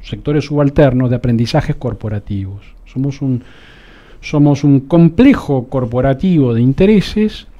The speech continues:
que termina dándole centralidad al Estado para debilitarlo, ¿no? Nosotros hace un tiempo publicamos un artículo que se llama Prebisch y la debilidad del imprescindible, que es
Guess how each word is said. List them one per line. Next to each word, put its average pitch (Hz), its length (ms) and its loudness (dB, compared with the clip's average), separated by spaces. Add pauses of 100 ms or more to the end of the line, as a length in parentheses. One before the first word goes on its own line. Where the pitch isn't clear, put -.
(100)
que 131 120 4
termina 143 680 4 (100)
dándole 151 380 4
centralidad 147 680 6
al 220 80 6
Estado 208 440 2
para 127 200 2
debilitarlo, 107 760 0 (240)
¿no? 156 240 -4 (200)
Nosotros 151 280 0
hace 139 180 0
un 120 280 -2
tiempo 156 240 4
publicamos 131 520 2
un 131 60 2
artículo 151 400 2
que 120 60 0
se 120 100 2
llama 143 360 2 (960)
Prebisch 190 580 4 (100)
y 131 120 2
la 127 120 4
debilidad 120 460 4
del 139 120 4
imprescindible, 120 880 -2 (920)
que 127 180 0
es - 160 -2